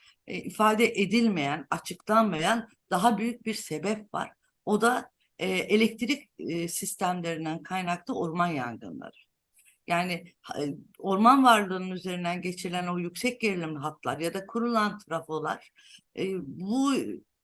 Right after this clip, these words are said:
sistemden kolay para kazanmayı s-, hedeflemiş şirketlerin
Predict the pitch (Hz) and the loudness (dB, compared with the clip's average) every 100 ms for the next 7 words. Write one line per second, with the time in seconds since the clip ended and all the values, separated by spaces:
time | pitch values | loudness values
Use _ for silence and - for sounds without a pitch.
0 | _ _ _ - - 226 - - 185 165 | _ _ _ -10 -2 -2 -2 2 2 2
1 | 143 160 233 247 - 208 233 277 - 214 | 0 0 2 0 -2 4 6 6 2 -2
2 | 214 214 190 185 185 180 180 190 185 - | -2 -4 -4 -2 -2 -2 -4 -4 -8 -16
3 | _ - 160 202 220 - 175 165 151 - | _ -10 0 4 2 2 -4 -4 -8 -12
4 | - _ - - 233 - 190 196 160 147 | -20 _ -6 -2 -2 -2 -4 -4 -4 -4
5 | 147 | -6